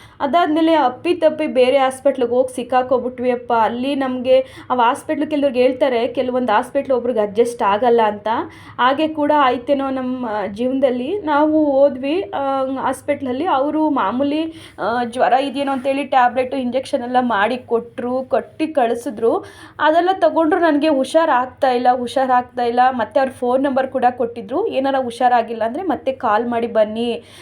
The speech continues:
ಅಂತ ಹೇಳಿದ್ರು. ಸರಿ ಅಂತ ಹೇಳಿ ಮನೆಗೆ ಬಂದ್ವಿ. ಆ, ಅದಾದ್ಮೇಲೆ ತಿರ್ಗಾ ಯಾಕೋ ಸಾಯಂಕಾಲ ಆಯ್ತು ಅಂದ್ರೆ ಜ್ವರ ಬರೋದು, ಸಾಯಂಕಾಲ ಆಯ್ತು ಅಂದ್ರೆ ಜ್ವರ ಬರೋದು, ಸಾಯಂಕಾಲ ಆಯ್ತು ಅಂದ್ರೆ ಜ್ವರ ಬರೋದು, ಸುಸ್ತು.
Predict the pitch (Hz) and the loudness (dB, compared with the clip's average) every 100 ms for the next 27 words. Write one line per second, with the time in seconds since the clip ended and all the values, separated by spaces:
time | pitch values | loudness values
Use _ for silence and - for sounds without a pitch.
0 | - 214 220 240 226 214 208 220 392 - | -6 -4 -2 0 0 0 -4 -2 -2 -2
1 | - _ _ _ - _ _ - - - | -14 _ _ _ -20 _ _ -20 -20 0
2 | 185 302 320 269 269 240 240 311 302 233 | 2 4 2 2 2 4 4 2 2 2
3 | 190 - - - 240 240 302 233 240 226 | 0 -8 -18 -6 -2 2 2 2 0 0
4 | 202 226 320 - - - 285 285 285 269 | -2 -2 -4 -6 -20 -8 -2 0 2 2
5 | 320 349 311 320 330 330 311 320 294 285 | 2 2 2 2 2 0 2 4 4 4
6 | 302 302 277 277 277 269 277 277 247 254 | 4 4 4 2 0 0 2 4 4 2
7 | 262 262 294 247 233 226 226 220 208 196 | 2 2 2 2 2 2 4 4 4 2
8 | - - _ _ - _ - _ - - | -6 -14 _ _ -20 _ -20 _ -20 -20
9 | _ _ - - 277 247 254 240 233 233 | _ _ -20 -4 -2 0 0 0 2 0
10 | 302 320 440 294 247 233 226 208 208 226 | 2 4 2 2 2 2 4 2 2 -4
11 | 247 233 240 233 226 233 269 285 339 262 | -2 -2 0 0 0 -2 -6 -4 -4 0
12 | 226 220 214 220 214 233 240 - - 269 | 2 2 0 -6 -8 -8 -10 -10 -6 -4